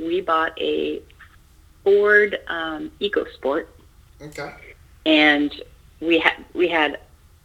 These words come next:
Speaker 1: all of our, um, cancer patients that, that we reached out to, that of course was on our social media, so anyone who had pancreatic cancer could, could, um,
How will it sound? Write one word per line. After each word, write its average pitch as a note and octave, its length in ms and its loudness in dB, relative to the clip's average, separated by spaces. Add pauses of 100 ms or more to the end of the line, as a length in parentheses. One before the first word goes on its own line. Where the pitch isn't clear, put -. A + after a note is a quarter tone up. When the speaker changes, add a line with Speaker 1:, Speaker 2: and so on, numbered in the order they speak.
(140)
Speaker 1:
all F#3 220 4
of G3+ 80 -4
our, D#3+ 340 2 (280)
um, C#3 480 -10 (180)
cancer E3 320 -8
patients C3+ 500 -4 (100)
that, - 220 -6 (140)
that - 260 -4 (120)
we D#3 200 0
reached D3+ 300 -2
out D3 240 0
to, C#3+ 280 -2
that C#3 160 -2
of - 40 -18
course - 220 -12
was A#2+ 120 -8
on C3+ 140 0
our A2 80 -4
social C#3 300 -4
media, C3+ 340 -2
so D3 80 0
anyone C#3 320 0
who C#3 100 -8
had C3 120 -4
pancreatic - 420 -6
cancer C#3 320 -10
could, - 340 -4 (180)
could, C#3 240 -4
um, B2+ 360 -8